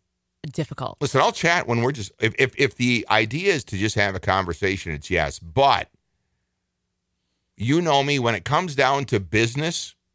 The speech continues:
Speaker 1: Mm-hmm.
Speaker 2: like when, when, when, when we turn the microphones off and it's just business, I have, I don't like to mess around, right?
Speaker 1: No, you're,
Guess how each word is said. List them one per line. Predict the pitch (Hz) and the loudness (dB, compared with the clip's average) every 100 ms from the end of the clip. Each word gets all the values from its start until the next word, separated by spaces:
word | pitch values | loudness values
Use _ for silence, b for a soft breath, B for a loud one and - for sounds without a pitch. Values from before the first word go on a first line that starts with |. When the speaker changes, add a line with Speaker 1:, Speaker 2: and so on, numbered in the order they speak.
| - | -6
Speaker 1:
Mm-hmm. | 190 165 156 - | -2 -2 -4 0
Speaker 2:
like | 117 95 | 0 2
when, | 110 110 92 | 0 0 -2
when, | 87 101 90 | -4 -4 -4
when, | 78 107 101 92 - | -2 -2 -2 -4 -8
when | 90 90 | -6 -4
we | 90 | -4
turn | 123 123 113 | -4 -4 -2
the | |
microphones | 101 110 127 92 95 87 87 | 0 -2 -4 -4 -2 0 2
off | 87 90 85 - | 2 4 2 -2
and | 80 82 | -6 -4
it's | 82 - - | -6 -8 -4
just | 120 113 - 69 | 0 0 -2 -6
business, | 95 101 73 62 53 - - _ _ _ _ _ _ _ _ _ _ _ - | -2 -2 -6 -14 -8 -8 -8 _ _ _ _ _ _ _ _ _ _ _ -2
I | 87 104 107 - | 2 4 2 -4
have, | - 85 82 85 78 - | -6 0 2 2 -2 -4
I | 90 | 0
don't | 98 101 - | 0 -2 -4
like | 85 85 - | -2 -2 -2
to | |
mess | 80 76 - | -4 -4 -4
around, | 87 80 85 62 - | -2 -2 -2 -4 -8
right? | 58 67 76 | -8 -4 -4
Speaker 1:
No, | 156 156 | -2 -2
you're, | 160 170 170 | -2 -4 -4